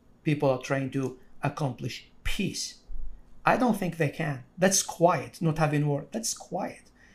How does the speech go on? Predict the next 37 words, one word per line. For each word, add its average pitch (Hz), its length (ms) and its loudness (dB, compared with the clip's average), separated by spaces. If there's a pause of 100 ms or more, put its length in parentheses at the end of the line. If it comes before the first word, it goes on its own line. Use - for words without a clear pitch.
(200)
For 220 240 10
some 196 320 4
time, 151 540 -2
and 156 140 4
they 165 80 6
stop 165 280 0
a 156 40 -2
war 151 240 2
here, 185 240 2
another 151 320 2
one 147 180 2
explodes 143 480 -2
over 147 180 -6
there. 127 240 -2 (300)
Why? 170 380 6 (280)
We 208 140 6
have 214 260 10
made 165 320 4
them 156 380 2
a 151 60 0
lot 139 380 2 (120)
more 147 220 2
likely 143 720 0 (300)
because 151 640 2 (240)
the 151 100 4
way 147 680 4 (260)
we 151 240 4
cheapen 156 800 0 (160)
life, 131 600 0 (260)
if 226 260 4
we 180 240 0
reintroduce 175 720 2
this 143 140 -2
concept 143 440 -2
of 135 120 -4
the 135 100 -6
reverence 131 640 -4